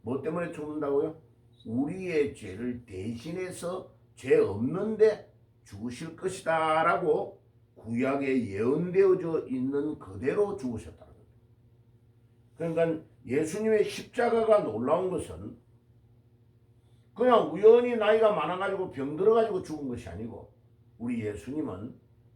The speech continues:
구약에 예언되어져 있는 그대로 이 땅에 오셔가지고 죽으셨다는 것입니다.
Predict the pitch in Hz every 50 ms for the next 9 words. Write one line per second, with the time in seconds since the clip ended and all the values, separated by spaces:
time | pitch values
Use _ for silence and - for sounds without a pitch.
0 | _ - - - 101 113 120 131 143 151 156 160 160 170 165 165 156 127 104 92
1 | 92 101 113 135 156 170 170 170 196 208 202 190 - 165 165 147 - 123 139 151
2 | 151 151 156 156 156 156 156 - - - - - - - - - - - - -
3 | - - - - 254 233 - - 247 - - - - _ _ _ _ _ _ _
4 | - - 135 117 - - 123 123 117 104 98 - - 127 127 123 - 135 113 117
5 | 117 107 - - - 92 95 117 139 - - - _ _ _ _ _ _ _ _
6 | _ _ - 95 95 107 110 - - 131 123 - - 90 123 131 123 - - -
7 | _ _ _